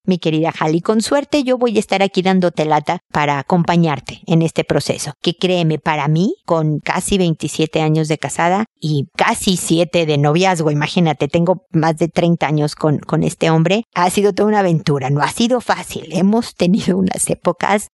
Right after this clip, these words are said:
complicadas. Pero acá estamos, la verdad es que de verdad bien y queriéndonos mucho, así que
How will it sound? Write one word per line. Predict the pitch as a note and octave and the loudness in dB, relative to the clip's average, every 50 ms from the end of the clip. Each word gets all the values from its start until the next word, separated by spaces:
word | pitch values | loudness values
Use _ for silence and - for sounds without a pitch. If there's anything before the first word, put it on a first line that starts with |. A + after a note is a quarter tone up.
| _ - | _ -2
complicadas. | - F3+ G3 G#3 F3 - G#3 G3 - - - - F#3 - - - - - - - _ _ | 2 2 2 2 4 2 2 2 2 0 2 2 2 0 -2 -6 -10 -12 -14 -16 _ _
Pero | - G3+ F#3+ G3 | 0 0 2 2
acá | G3+ - B3+ | 2 0 0
estamos, | C4 - - A3 F#3+ E3+ C#3+ C#3+ - C#3+ | 0 0 0 2 2 2 0 -2 -4 -2
la | D3 E3+ E3+ | 0 0 0
verdad | E3 D#3 E3 F3 F3 F3+ | 0 0 0 0 0 2
es | F#3+ G3 G3+ - - | 2 0 0 -2 -2
que | - G3+ F#3+ F3 | 0 0 2 2
de | E3+ | 2
verdad | D3+ D3+ D#3 D3 E3 E3+ E3 | 2 2 0 0 0 0 0
bien | D3+ E3 E3 E3+ G3 C4+ | 0 2 2 2 2 2
y | C#4+ - | 0 0
queriéndonos | - F3 D#3 D#3+ E3+ E3+ F3+ E3+ E3 D#3 - | 0 0 2 4 2 4 4 2 2 0 0
mucho, | F#3 F3+ G3 G3+ - - A#3 A3 - | 0 0 0 0 0 0 0 0 0
así | - E3 - - A3 | -2 -4 -4 -2 -4
que | G#3+ - C4 B3 A#3 - | -2 0 -2 -2 -2 -4